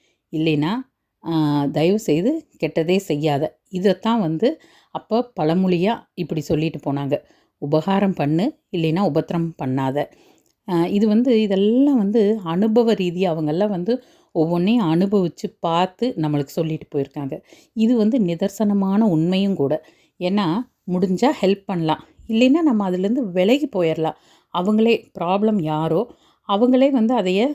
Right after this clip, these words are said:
ஒரு சூழ்நிலை வரும்போது சால்வ் பண்ணி அவங்க ஒத்துமையா போய்க்குவாங்க. இடையில பூந்து நம்ம அதைய பெருசு பண்ணோம்னா அது, அதோட பாதிப்பு நம்மளுக்கு இப்ப தெரியாதுங்க. ஒரு நாள் இல்லாட்டி ஒரு நாள் அது வந்து karma is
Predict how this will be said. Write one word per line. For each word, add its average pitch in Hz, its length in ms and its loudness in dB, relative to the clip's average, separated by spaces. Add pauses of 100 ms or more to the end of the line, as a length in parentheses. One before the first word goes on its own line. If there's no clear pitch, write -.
ஒரு 185 180 -4
சூழ்நிலை 226 460 0
வரும்போது 156 500 -2 (120)
சால்வ் 175 320 0
பண்ணி 165 400 -4 (340)
அவங்க 220 240 2
ஒத்துமையா 190 480 0
போய்க்குவாங்க. 151 640 -4 (380)
இடையில 180 540 2
பூந்து 151 380 0 (280)
நம்ம 151 420 -2 (180)
அதைய 147 340 -10
பெருசு 196 460 0
பண்ணோம்னா 156 580 -2 (420)
அது, 208 240 2 (120)
அதோட 202 340 0
பாதிப்பு 247 400 2
நம்மளுக்கு 180 300 0
இப்ப 180 260 -6
தெரியாதுங்க. 196 720 0 (380)
ஒரு 180 220 0
நாள் 196 240 2
இல்லாட்டி 170 440 0
ஒரு 151 180 0
நாள் 170 360 -2 (160)
அது 147 260 -2
வந்து 190 400 0 (340)
karma 185 460 2
is 175 40 -2